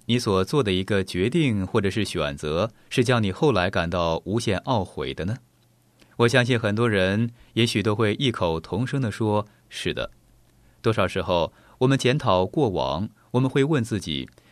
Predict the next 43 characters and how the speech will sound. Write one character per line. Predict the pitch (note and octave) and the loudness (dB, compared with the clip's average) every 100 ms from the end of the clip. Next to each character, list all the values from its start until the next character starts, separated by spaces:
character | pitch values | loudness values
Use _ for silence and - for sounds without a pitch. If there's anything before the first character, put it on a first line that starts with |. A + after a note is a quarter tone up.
| _ | _
，“为 | G3 F#3+ | 4 4
什 | - | 4
么 | A2 A#2+ | 2 2
我 | A2+ G2 | 2 0
当 | D#3 F3 | 0 0
日 | F3+ C3+ G2+ F2+ | 2 2 2 2
要 | A#2+ | 0
做 | A2+ A#2+ | 2 0
出 | A2+ C3 B2+ | 0 -2 0
这 | G#3 | 0
个 | E3 G2 | 0 -2
选 | - D#2 D2 | -2 -4 -4
择？ | D#2+ D#2 G#2+ - _ _ _ | -4 -2 -4 -8 _ _ _
是 | - | -2
什 | C3 A#2 | 2 2
么 | A#2+ | 0
促 | - | -2
使 | A2+ A#2 | 0 0
我 | G2 F2 E2 | 2 0 -2
去 | - A#2 | -2 -2
下 | A#2 G#2+ A2 | 0 -2 0
这 | G3+ | 0
样 | F3+ G#2 | 2 0
的 | D#2 | -4
决 | - C#2 | -6 -6
定 | E2 D2+ | -6 -8
呢？ | C2 - _ _ _ _ _ _ _ | -10 -14 _ _ _ _ _ _ _
当 | - A#2+ | 0 0
时 | - | 0
我 | G#2+ G#2 | 0 0
的 | G2+ | -2
思 | - C3+ | -2 -2
想 | G2+ E2 | -2 -2
是 | E2 G2 | -4 -6
什 | F2 | -4
么？ | D#2+ G#2 - - - | -2 -4 -6 -20 -8
我 | C3 D#3+ | 0 0
怎 | C#3+ | 2
么 | C#3 | 0
会 | D3 C#3 C3+ | 0 2 2
这 | G#3+ | 2
么 | F#3 B2+ | 2 0
想， | - D#2 D2+ G#2 | -2 -2 0 -2